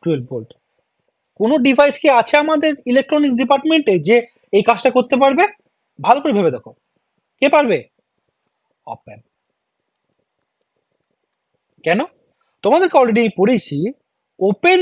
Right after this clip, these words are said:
লুপ op amp act as a comparator। কি করে হচ্ছে? যদি আমার একটা op amp থাকে, যেই op amp-এ আমি যদি এখানে প্লাস টুয়েলভ ভোল্ট দিই আর এখানে মাইনাস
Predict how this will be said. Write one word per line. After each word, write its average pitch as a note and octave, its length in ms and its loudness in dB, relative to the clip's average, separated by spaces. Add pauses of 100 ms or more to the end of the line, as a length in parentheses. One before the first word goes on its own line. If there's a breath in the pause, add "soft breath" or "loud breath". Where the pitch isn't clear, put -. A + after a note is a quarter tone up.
লুপ F#4 160 2 (220)
op G3 140 -2 (140)
amp G#3 140 -6 (280)
act - 140 -4 (240)
as C#3+ 100 -6 (120)
a - 20 2 (500)
comparator। F3 580 -2 (320)
কি E3+ 120 -10
করে B3 160 4
হচ্ছে? C4 200 -2 (760)
যদি C4+ 240 2
আমার D4+ 160 2
একটা C4+ 220 2
op E3 160 -2
amp E4 100 -2 (100)
থাকে, C#3 280 -4 (1000)
যেই C#4+ 160 2 (120)
op - 80 -6 (100)
amp-এ E3 280 -4 (280)
আমি B3+ 200 0
যদি D4 180 -2
এখানে C#4 200 -2 (160)
প্লাস G3+ 240 2 (140)
টুয়েলভ A#3+ 320 0
ভোল্ট A#3+ 200 2
দিই B3 120 2
আর G#3+ 80 2
এখানে A3+ 140 -4 (100)
মাইনাস F#3 280 -4